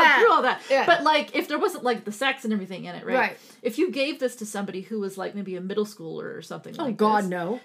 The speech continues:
Speaker 2: they, they might actually, you know, without the sex, right?
Speaker 1: Right.
Speaker 2: They would at least have an example, right? Because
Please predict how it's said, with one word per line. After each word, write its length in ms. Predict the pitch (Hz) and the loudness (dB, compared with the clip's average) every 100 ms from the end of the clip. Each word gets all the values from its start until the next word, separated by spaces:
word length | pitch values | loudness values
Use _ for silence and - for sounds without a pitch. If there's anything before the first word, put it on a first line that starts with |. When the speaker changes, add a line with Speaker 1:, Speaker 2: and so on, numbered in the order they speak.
| - | -6
Speaker 2:
they, 240 | 202 359 | 0 0
they 280 | 359 226 302 | 0 -4 -4
might 260 | 311 311 - | -2 -2 0
actually, 800 | 240 254 - 240 202 190 190 _ _ _ _ _ _ _ _ _ | 0 -2 -6 -4 -4 -4 -6 _ _ _ _ _ _ _ _ _
you 80 | 262 | -2
know, 120 | - | 0
without 360 | 233 240 233 226 | 2 2 2 0
the 60 | |
sex, 340 | - - - 226 | -14 -16 -12 2
right? 120 | 269 | 2
Speaker 1:
Right. 220 | 180 165 _ _ _ _ _ _ _ _ _ _ _ _ _ - - | 2 -2 _ _ _ _ _ _ _ _ _ _ _ _ _ -20 2
Speaker 2:
They 180 | 247 254 | 2 4
would 160 | 254 | 2
at 180 | 254 214 | 2 -2
least 320 | 240 320 330 220 | -2 -4 -4 -2
have 260 | 247 247 | 0 0
an 120 | 240 214 | 0 -2
example, 720 | - 208 220 214 - - _ _ _ _ _ _ _ _ _ _ _ - | -2 -4 -2 -4 -6 -12 _ _ _ _ _ _ _ _ _ _ _ -8
right? 380 | 196 190 - | -4 -4 -4
Because 640 | - 226 254 226 214 - | -8 -6 0 0 -2 -10